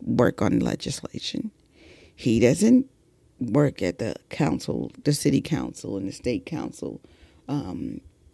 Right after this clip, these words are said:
levels, state congressional levels to know what's going on by state. All he does is put his John Hancock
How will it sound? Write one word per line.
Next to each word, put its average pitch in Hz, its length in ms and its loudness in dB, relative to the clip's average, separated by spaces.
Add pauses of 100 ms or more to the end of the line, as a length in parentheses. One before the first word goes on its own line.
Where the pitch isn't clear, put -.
levels, 143 640 -2 (180)
state - 580 -2
congressional - 540 -2
levels 143 400 -6 (260)
to 156 100 2
know 143 140 4
what's - 220 -2
going 143 300 2
on 135 240 -2 (240)
by - 260 0
state. - 520 -4 (340)
All 269 220 2
he 277 260 6
does 160 640 2 (300)
is 196 180 4
put 247 260 4
his 247 220 4
John 202 340 0
Hancock 214 680 2